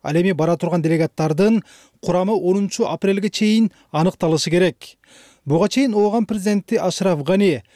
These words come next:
өлкөдө тынчтыкты орнотуу жана Талибан менен сүйлөшүүлөрдү жүргүзүүчү жаңы кеңешти түзгөнү кабарланган. Ага бийлик жана оппозиция мүчөлөрү, ошондой эле жарандык коомдун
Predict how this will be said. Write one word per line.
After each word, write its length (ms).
өлкөдө 420
тынчтыкты 460
орнотуу 640
жана 240
Талибан 380
менен 160
сүйлөшүүлөрдү 680
жүргүзүүчү 640
жаңы 360
кеңешти 440
түзгөнү 480
кабарланган. 720
Ага 280
бийлик 460
жана 340
оппозиция 500
мүчөлөрү, 500
ошондой 380
эле 100
жарандык 400
коомдун 540